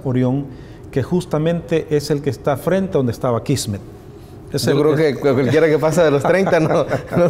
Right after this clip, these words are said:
Speaker 2: no se pierde.
Speaker 1: ¿Verdad? Entonces ahí estamos, es una sucursal, repito, muy bonita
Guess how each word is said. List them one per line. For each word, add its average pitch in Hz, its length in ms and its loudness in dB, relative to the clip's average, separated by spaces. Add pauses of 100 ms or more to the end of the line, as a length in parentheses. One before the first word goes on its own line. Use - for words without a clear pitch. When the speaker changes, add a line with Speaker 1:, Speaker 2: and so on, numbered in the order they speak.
(320)
Speaker 2:
no 165 140 4
se 165 160 2
pierde. 165 440 2
Speaker 1:
¿Verdad? 139 480 0 (260)
Entonces 143 320 0
ahí 165 120 4
estamos, 185 720 2
es 139 260 2
una 151 180 2
sucursal, 147 640 0
repito, 143 460 -2
muy 139 160 0
bonita 147 500 0